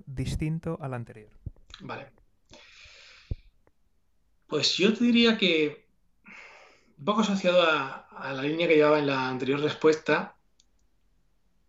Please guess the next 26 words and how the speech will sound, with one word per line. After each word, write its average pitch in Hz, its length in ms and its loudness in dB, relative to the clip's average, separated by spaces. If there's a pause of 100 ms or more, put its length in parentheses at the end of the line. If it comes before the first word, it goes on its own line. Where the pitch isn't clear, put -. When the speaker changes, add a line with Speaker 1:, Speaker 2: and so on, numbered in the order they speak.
(140)
Speaker 2:
yo, 175 340 0
yo 170 220 2
diría 190 380 8
que 151 560 2 (320)
hay - 140 -12
que 165 500 2
saber 180 560 2 (280)
qué 175 100 -6
camino 170 360 -2
tomamos, 113 580 -8 (380)
¿vale? 156 260 2 (340)
Es 147 120 -4
decir, 135 300 0 (1700)
realmente 220 800 4 (220)
creo 180 240 2
que 170 680 2 (400)
a 139 120 -8
menudo 151 300 2
somos 180 840 -2
inconscientes, 143 800 0
¿no? 180 160 -2
Por 135 160 -2
decirlo 147 520 4
de 143 80 6
una 143 100 2
manera 160 480 4